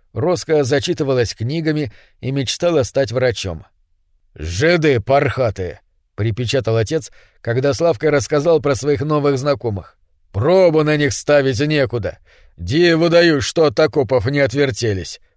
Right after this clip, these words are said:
Такие всегда от работы отлынивают». Отец евреев сильно недолюбливал.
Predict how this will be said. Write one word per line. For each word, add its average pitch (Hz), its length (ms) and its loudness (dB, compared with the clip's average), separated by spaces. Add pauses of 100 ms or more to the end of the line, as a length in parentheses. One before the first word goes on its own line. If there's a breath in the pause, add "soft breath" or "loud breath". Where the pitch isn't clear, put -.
Такие 175 380 2
всегда 170 540 4
от 196 100 0
работы 196 420 4
отлынивают». 131 840 0 (540)
Отец 156 340 -8
евреев 139 460 -2
сильно 160 360 -2
недолюбливал. 156 840 -2